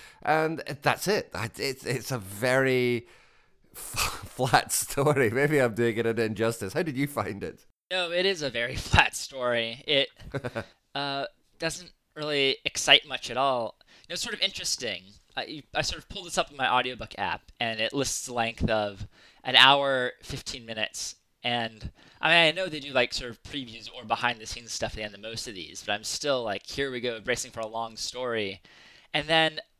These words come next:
Speaker 2: the first episode ends at, like, the twenty-minute mark, maybe twenty-two-minute mark.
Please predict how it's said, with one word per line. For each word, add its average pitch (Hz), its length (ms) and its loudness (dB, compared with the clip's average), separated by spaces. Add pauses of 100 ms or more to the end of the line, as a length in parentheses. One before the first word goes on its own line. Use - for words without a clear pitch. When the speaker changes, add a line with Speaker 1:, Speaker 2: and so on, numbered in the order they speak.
(120)
Speaker 2:
the 156 340 2
first 226 220 -4
episode 240 260 -4
ends 190 200 0
at, - 60 0
like, 151 140 -4
the 127 80 -12
twenty-minute 208 840 0
mark, 202 180 -4
maybe 131 180 -4
twenty-two-minute 143 800 -6
mark. 202 340 -8